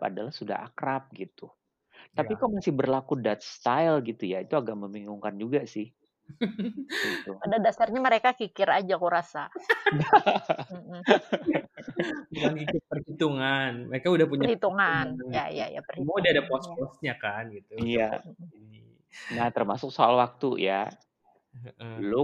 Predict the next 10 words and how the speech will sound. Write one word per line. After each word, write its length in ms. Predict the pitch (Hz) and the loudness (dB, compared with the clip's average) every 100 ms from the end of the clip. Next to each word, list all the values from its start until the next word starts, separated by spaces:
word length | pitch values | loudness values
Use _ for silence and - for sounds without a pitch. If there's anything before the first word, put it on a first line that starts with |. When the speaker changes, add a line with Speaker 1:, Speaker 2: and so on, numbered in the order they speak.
| 139 | 2
Speaker 1:
kalau 220 | 131 120 113 | 4 4 2
mau 120 | 113 - | -2 0
telat 240 | 113 107 107 | 0 0 -2
lima 180 | 104 104 101 | -4 -4 -4
menit 300 | 101 151 196 98 | -2 -2 0 -2
aja 180 | 101 92 | -2 -2
lu 60 | 101 160 | 0 -2
harus 140 | 131 113 | -2 -6
ngasih 240 | 104 104 | -4 -2
tahu 340 | - 123 127 | 2 4 4